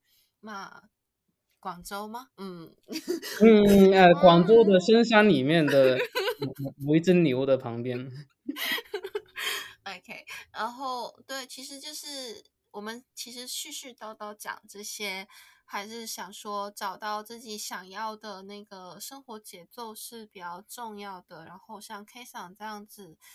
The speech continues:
Speaker 1: 就是可以去河边发发呆啊，然后玩一下猫啊，这样子就，呃，活-，活成一个K O L应该有的样子，那是蛮好的。<laughs> 没想到吧？<laughs> 不让我讲。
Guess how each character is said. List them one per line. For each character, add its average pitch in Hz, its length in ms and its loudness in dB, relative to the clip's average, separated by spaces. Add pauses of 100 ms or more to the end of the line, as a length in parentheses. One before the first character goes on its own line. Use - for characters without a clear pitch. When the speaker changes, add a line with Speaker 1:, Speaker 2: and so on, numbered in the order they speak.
(360)
Speaker 1:
就 196 120 -18
是 208 360 -16
可 196 220 -16
以 170 200 -18
去 185 800 -18 (260)
河 - 280 -18
边 202 460 -12
发 214 180 -12
发 214 180 -10
呆 214 360 -14
啊， 196 260 -14
然 190 160 -20
后 196 440 -16 (140)
玩 180 220 -14
一 202 40 -18
下 220 180 -16
猫 220 380 -12
啊， 190 300 -12
这 - 120 -20
样 202 180 -16
子 - 220 -20
就， 196 360 -16 (440)
呃， 151 160 -18
活-， 190 240 -10 (160)
活 196 180 -16
成 202 200 -14
一 196 120 -14
个 208 200 -10
K 214 140 -16
O 208 80 -8
L 196 240 -8
应 196 80 -18
该 208 120 -12
有 175 120 -14
的 147 100 -20
样 196 280 -16
子， - 260 -20
那 175 140 -10
是 - 440 0
蛮 185 220 -2
好 - 200 2
的。 494 100 2 (260)
<laughs> 855 320 -8
没 330 160 0
想 370 220 -2
到 403 220 4
吧？ 349 280 10 (360)
<laughs> - 340 -4
不 - 60 -4
让 - 200 6
我 427 120 0
讲。 - 200 -2